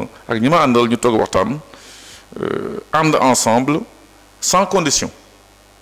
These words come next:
Parce que moment boobu am ñoo xam ne ils sont partis avec des conditions très claires. Dégg naa leen télé bi ñuy wax, ils sont devenus même des ministres. Ñun sans condition, ne ko ñun l'intérêt du Sénégal la ñu wax. Yàlla def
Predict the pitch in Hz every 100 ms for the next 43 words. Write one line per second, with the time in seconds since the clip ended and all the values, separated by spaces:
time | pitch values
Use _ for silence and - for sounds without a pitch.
0 | - - - 110 110 101 175 131 107 113
1 | 202 202 - 104 - 110 - 120 110 101
2 | - 117 - - 120 - 131 - 92 98
3 | 104 151 160 131 131 185 151 - - 110
4 | 104 104 117 185 185 147 - - - -
5 | - - - - - - - - - -
6 | - 131 185 208 - 208 226 185 131 -
7 | - - - 127 131 135 147 135 143 151
8 | 139 - 123 120 113 104 - - - -
9 | - - - - - - 113 113 110 -
10 | - - -